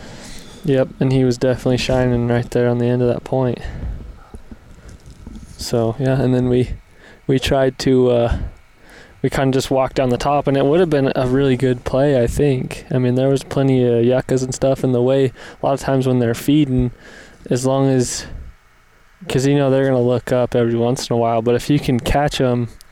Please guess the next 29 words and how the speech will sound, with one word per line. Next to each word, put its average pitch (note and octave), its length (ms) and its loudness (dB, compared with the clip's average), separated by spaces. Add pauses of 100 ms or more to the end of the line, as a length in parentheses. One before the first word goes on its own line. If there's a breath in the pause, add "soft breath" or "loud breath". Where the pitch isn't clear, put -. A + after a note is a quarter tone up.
(960 loud breath)
um, A#2+ 520 0 (1080 loud breath)
you A#2+ 80 2
know, A2 100 2
while B2 280 0
they're A2+ 120 2
feeding, D3+ 300 2
it's A#2+ 140 -2
almost C#3 260 0
the B2+ 80 2
opposite B2+ 400 0
of A#2+ 120 0
when B2 140 0
they're A#2 140 2
bedding, B2 340 2
because A#2 240 -2
when A#2+ 120 2
they're A#2 120 0
bedding, C#3+ 720 0 (420 loud breath)
they're C3 140 0
bedded C3+ 280 2
down, A#2+ 460 0 (100)
you're B2 200 2
almost C3 360 0
always B2+ 220 2
gonna A#2+ 140 2
see B2+ 200 0
their A2+ 160 2
head A#2+ 300 0
first. - 640 -2